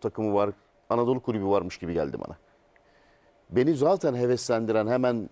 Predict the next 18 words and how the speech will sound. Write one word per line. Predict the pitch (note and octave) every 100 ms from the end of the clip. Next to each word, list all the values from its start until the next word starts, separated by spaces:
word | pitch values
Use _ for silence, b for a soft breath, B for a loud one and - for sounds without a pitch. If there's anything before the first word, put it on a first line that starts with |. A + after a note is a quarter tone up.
| G2
maç | C#3 D3+
sonrası | - A#2 A2+
sana | - A2+ A#2
yayına | A2+ A#2 A2+
bağlandığımda | G#2+ G#2+ A2 G#2 G#2 G#2
söyledim. | - G#2+ A2 D3
Fenerbahçe | A#2 A2+ A2 G#2 A2
bu |
turu | G#2+ A#2+ C3 -
benim | A2
kafamda | G#2+ A2 A2 A2+
geçmiştir | A2 A2+ B2 - F#2
dedim. | A2+ - b b b b _ _ _ _ _ -
Fenerbahçe'nin | C3 D3+ F3 E3 - D3 C#3
çok | A#2+ F#3 C#3+
muhteşem | C#3+ - D3 D3+ C#3
oluşundan | B2+ C3+ B2+ B2+ B2+
değil. | G#2+